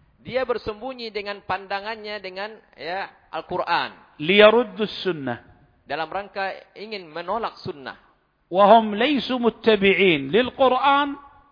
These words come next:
Speaker 2: أصلًا. نعم.
Speaker 1: Sementara dia tidak mengikuti Al-Quran sebenar-,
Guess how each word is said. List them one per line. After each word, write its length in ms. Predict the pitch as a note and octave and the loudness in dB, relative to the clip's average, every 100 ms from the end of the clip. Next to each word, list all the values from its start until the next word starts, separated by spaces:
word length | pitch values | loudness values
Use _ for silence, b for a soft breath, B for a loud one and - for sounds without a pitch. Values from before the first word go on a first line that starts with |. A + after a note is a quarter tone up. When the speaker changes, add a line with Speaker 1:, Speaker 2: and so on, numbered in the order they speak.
| _ _ _ - | _ _ _ 0
Speaker 2:
أصلًا. 380 | G#3 - D#3+ B2+ A2 - - - | 0 2 0 0 -4 -20 -20 -18
نعم. 160 | C3 G#2+ | -14 -12
Speaker 1:
Sementara 400 | F3+ - A3+ G#3+ G3 | -8 -4 -2 -2 -6
dia 240 | A#3 A#3 | -8 -6
tidak 320 | - A3 A#3 | -8 -8 -8
mengikuti 400 | G#3 G#3+ A#3 A3+ | -10 -14 -14 -10
Al-Quran 640 | G3+ F#3 - F#3+ F3+ F#3+ E3+ | -8 -8 -8 -10 -8 -10 -12
sebenar-, 560 | - D#3+ F3+ E3+ C#3 | -10 -6 -4 -6 -10